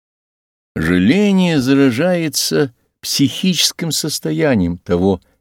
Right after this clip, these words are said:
кого оно жалеет, опускается в его беспросветность,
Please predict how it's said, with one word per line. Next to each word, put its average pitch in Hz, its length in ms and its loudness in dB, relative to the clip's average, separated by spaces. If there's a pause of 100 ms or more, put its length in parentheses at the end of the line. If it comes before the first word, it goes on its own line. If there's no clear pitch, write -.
кого 90 220 0
оно 85 160 0
жалеет, 101 500 -4 (760)
опускается 113 680 0
в - 20 -2
его 104 260 2
беспросветность, 117 1200 -4